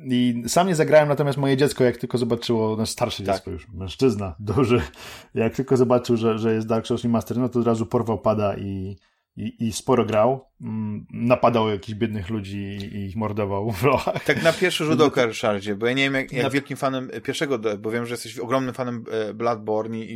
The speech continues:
Speaker 2: i rzeczywiście we
Speaker 1: Tak.
Speaker 2: wszystkie części grałeś, ale nie wiem, czy Dark Souls pierwszy był, był twoim ulubionym,
Speaker 1: Tak, no,
Speaker 2: ale
Speaker 1: ja, i, znaczy, chyba tak, ze wszystkich Dark Soulsów chyba jedynka najbardziej mi się podobała z powodu jakby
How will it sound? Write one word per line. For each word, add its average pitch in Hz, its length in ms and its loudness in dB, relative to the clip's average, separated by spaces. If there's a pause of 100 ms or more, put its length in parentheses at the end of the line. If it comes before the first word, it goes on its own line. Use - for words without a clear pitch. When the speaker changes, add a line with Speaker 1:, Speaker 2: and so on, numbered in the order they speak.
(120)
Speaker 2:
i 107 40 -18
rzeczywiście 117 360 -6
we - 60 4
Speaker 1:
Tak. - 60 6
Speaker 2:
wszystkie 165 260 -2
części 113 240 -10
grałeś, 117 240 -2
ale 113 260 -4 (340)
nie 127 80 -8
wiem, 123 100 -6
czy 120 180 -14 (400)
Dark 120 380 -4
Souls 117 200 -8
pierwszy 120 380 -8
był, 117 260 -12
był 113 200 -14 (320)
twoim 127 240 -4
ulubionym, 131 380 4
Speaker 1:
Tak, 139 80 -2
no, 139 100 4
Speaker 2:
ale 147 100 4
Speaker 1:
ja, 151 60 2 (160)
i, 90 80 -12 (260)
znaczy, 151 540 -2
chyba 196 180 2
tak, 151 260 4
ze 143 220 -2
wszystkich 151 260 -10
Dark 147 180 -2
Soulsów 135 260 -6
chyba 131 140 -2
jedynka 123 340 0
najbardziej 113 380 -2
mi 113 60 -4
się 117 80 -14
podobała 123 480 -2 (100)
z - 80 -14
powodu 123 380 0
jakby 117 420 0